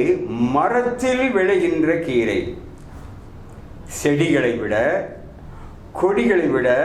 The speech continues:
மரத்திற்கு ஒரு சிறப்பு இருக்கிறது. முதல் சிறப்பு என்னென்றால், மரம் நீண்ட நாட்களாக இருக்கும். சில நாட்கள் அல்ல, சில மாதங்கள் அல்ல, சில பல வருடங்கள் அது வாழ்கின்ற ஒரு,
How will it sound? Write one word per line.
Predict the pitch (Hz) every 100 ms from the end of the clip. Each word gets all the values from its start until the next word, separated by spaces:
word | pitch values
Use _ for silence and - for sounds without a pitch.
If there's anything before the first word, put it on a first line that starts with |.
| 190 - -
மரத்திற்கு | 113 117 151 220 226 202 139 - 202
ஒரு | 135 131
சிறப்பு | 117 - 226 254 - 185
இருக்கிறது. | 123 117 101 - - - - - - - - - - - - - -
முதல் | 302 185 285 285
சிறப்பு | 294 185 196 -
என்னென்றால், | 151 139 139 120 113 107 147 214 - - - - - 110
மரம் | 120 139 165 - - - - - - -
நீண்ட | - 175 254 269 247
நாட்களாக | 170 156 - 143 120 123
இருக்கும். | 123 - - - - - - - - - - - - - - - -
சில | - 185 196
நாட்கள் | 156 185 - 208 175
அல்ல, | 165 170
சில | 170 160
மாதங்கள் | 143 147 170 156 135
அல்ல, | 117 110 -
சில | - 175 185
பல | 202 160 147
வருடங்கள் | 117 143 208 254 247 190
அது | 151 147 131 104
வாழ்கின்ற | 127 143 123 120 123 135
ஒரு, | 110 113 95 -